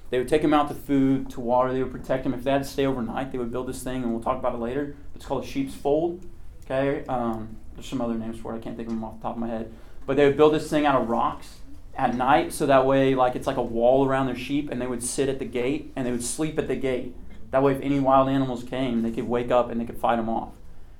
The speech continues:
Okay, so shepherds aren't these people that go out and sit on grass and just don't do anything all day. Okay, they have to provide for,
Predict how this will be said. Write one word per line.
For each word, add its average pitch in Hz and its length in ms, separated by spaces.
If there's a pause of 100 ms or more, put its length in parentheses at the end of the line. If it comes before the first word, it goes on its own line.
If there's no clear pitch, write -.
Okay, 131 140
so 131 360
shepherds 170 480
aren't 151 360 (540)
these 151 160
people 160 280
that 143 180
go 139 120
out 135 200
and 120 100
sit 143 260
on 127 200
grass 120 640 (400)
and 131 160
just - 480
don't 127 240
do 135 200
anything 123 300
all 113 200
day. - 320 (480)
Okay, 127 200
they 127 100
have 135 180
to 123 80 (340)
provide 143 520
for, 151 500